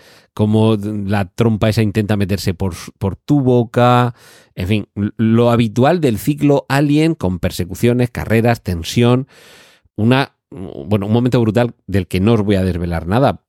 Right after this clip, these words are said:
para que si queráis, si queréis, lo veáis en el tráiler, de cómo alguien descubre qué es lo que tiene dentro y qué es lo que está pasando, que es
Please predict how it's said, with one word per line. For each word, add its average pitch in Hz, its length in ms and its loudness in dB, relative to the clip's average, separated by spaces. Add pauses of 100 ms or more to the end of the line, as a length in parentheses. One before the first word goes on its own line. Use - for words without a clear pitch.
para 87 240 -2
que 90 100 -6
si 95 180 -8
queráis, 90 640 -4
si - 160 -12
queréis, 95 360 0
lo 104 180 2
veáis 107 360 0
en 92 80 -2
el 80 180 -6
tráiler, 90 480 -2 (280)
de 101 140 -2
cómo 127 320 2
alguien 123 340 2
descubre 117 640 2
qué 127 100 -2
es 113 100 0
lo 113 200 4
que 95 100 0
tiene 104 300 2
dentro 98 320 0
y - 20 -4
qué 92 80 -2
es 92 60 2
lo 90 80 -2
que 82 80 -8
está 82 140 -8
pasando, 90 380 -6
que 90 160 -6
es - 180 -8